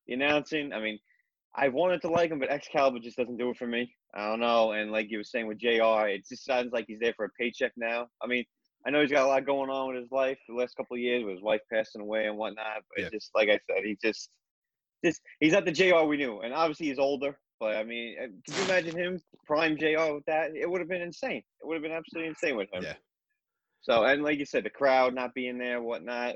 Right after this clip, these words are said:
Speaker 1: But I just remember, like, when Hogan debuted with the N W O, I mean, I still remember Bobby the Brain Heenan.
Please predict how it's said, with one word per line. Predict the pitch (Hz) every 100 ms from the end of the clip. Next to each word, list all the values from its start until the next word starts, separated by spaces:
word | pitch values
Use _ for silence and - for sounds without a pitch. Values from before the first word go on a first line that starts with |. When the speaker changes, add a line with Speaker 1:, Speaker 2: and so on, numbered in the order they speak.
| 104
Speaker 1:
But | 127 123 - _ _ _ _ -
I | 165
just | 190 190
remember, | 180 180 160
like, | 147 135 123 - _ _ _ _
when | 123
Hogan | 120 160 180 151 135 120 - _ _ _ -
debuted | 139 135 143
with | 131
the | 120
N | 131
W | 131 127 127
O, | 120 104
I |
mean, | 117 117
I | 123
still | - 185 165
remember | 147 151 135
Bobby | 104 127 135
the | 123
Brain | 127 127
Heenan. | 131 143 120